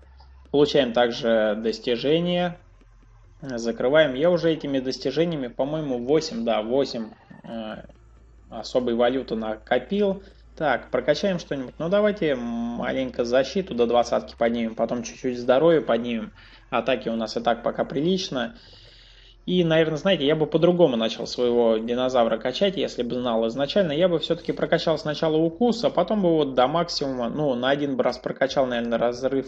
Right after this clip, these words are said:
плоти, а потом бы до максимума острые зубы. И только потом бы продвигал вот эту центральную ветку.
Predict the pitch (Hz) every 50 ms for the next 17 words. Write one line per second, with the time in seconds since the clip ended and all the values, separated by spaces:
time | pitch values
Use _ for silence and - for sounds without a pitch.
0 | - - _ - 165 185 208 208 202 - 139 127 131 - 160 165 - 196 185 165
1 | 143 139 135 143 165 165 156 - - 139 135 131 131 131 135 135 135 - - 139
2 | 139 135 135 139 127 117 113 110 110 147 147 147 - - - 156 156 160 147 127
3 | 123 110 113 - 123 117 120 123 123 123 127 113 113 113 110 113 110 110 113 107
4 | - - 120 113 - 127 123 120 131 135 147 160 190 202 196 202 - - 131 110
5 | 101 -